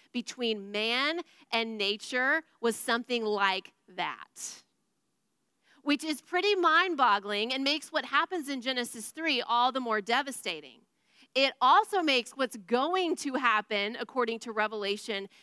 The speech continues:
twenty-one and twenty-two, all the more thrilling. Closely associated with the word rule is the word subdue. Subdue. Now, if you look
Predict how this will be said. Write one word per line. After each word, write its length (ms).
twenty-one 580
and 160
twenty-two, 680
all 300
the 100
more 380
thrilling. 560
Closely 480
associated 640
with 140
the 80
word 280
rule 680
is 200
the 120
word 540
subdue. 920
Subdue. 500
Now, 360
if 120
you 160
look 220